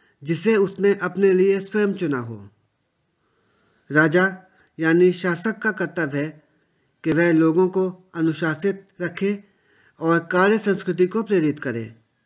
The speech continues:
अनुशासन एवं कार्य संस्कृति के अभाव में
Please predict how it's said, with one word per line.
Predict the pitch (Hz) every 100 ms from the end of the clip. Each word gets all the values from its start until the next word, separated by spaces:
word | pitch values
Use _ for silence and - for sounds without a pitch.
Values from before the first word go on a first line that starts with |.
| _ _ _ _ _ _ _ _ _ _
अनुशासन | 165 170 170 185 185 220 220 170
एवं | 180 185
कार्य | 180 185 202
संस्कृति | 202 202 190 202 202 214
के | 190
अभाव | 151 151 143
में | 135 120